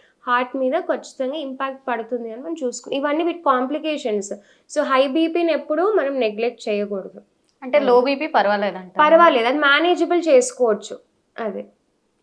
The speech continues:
Speaker 2: ఇంట్లో ఫస్ట్ ఎయిడ్‌గా మనం
Speaker 1: ఆ, ఫస్ట్
Speaker 2: సాల్ట్
Speaker 1: ఎయిడ్‌గా
Speaker 2: వాటర్
Speaker 1: మనం
Speaker 2: తాగడం.
Speaker 1: సాల్ట్‌ని, ఆ, వాటర్‌లో కలిపి తీసుకోవడం. సాల్ట్ అంటే మనకి బాడీలో ఉండేవి సోడియం, పొటాషియం ఇవన్నీ అంటే ఇవి కరెక్ట్గా ఉంటే బీపీ అనేది ఫ్లక్చుయేట్ అవ్వదు.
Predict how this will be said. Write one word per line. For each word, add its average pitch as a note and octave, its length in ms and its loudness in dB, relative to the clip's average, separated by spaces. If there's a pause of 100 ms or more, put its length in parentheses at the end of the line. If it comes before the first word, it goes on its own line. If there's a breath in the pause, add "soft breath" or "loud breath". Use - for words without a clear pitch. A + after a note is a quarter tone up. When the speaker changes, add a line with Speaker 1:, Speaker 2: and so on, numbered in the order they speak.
Speaker 2:
ఇంట్లో A#3 280 -2
ఫస్ట్ A#3 320 -4
ఎయిడ్‌గా A3 260 -4
మనం A3 200 -2
Speaker 1:
ఆ, D4 100 4
ఫస్ట్ D4+ 140 2
Speaker 2:
సాల్ట్ G#3 240 4
Speaker 1:
ఎయిడ్‌గా E4 200 4
Speaker 2:
వాటర్ E4+ 100 4
Speaker 1:
మనం E4 100 4
Speaker 2:
తాగడం. D4 180 4
Speaker 1:
సాల్ట్‌ని, C#4 840 2 (340 loud breath)
ఆ, A#3+ 380 4
వాటర్‌లో A3+ 520 2
కలిపి B3+ 300 0
తీసుకోవడం. A#3 540 -2
సాల్ట్ A#3 400 -2
అంటే B3+ 180 0
మనకి E4 560 0
బాడీలో B3+ 540 2
ఉండేవి C4+ 500 0
సోడియం, B3+ 460 0
పొటాషియం A#3+ 560 -4
ఇవన్నీ A3+ 360 -2
అంటే A3+ 240 -6 (300 soft breath)
ఇవి C4 140 -6
కరెక్ట్గా C#4 560 0
ఉంటే D4 260 0
బీపీ C4+ 360 -4
అనేది C#4+ 300 -6
ఫ్లక్చుయేట్ C#4+ 640 -4
అవ్వదు. G#3 360 2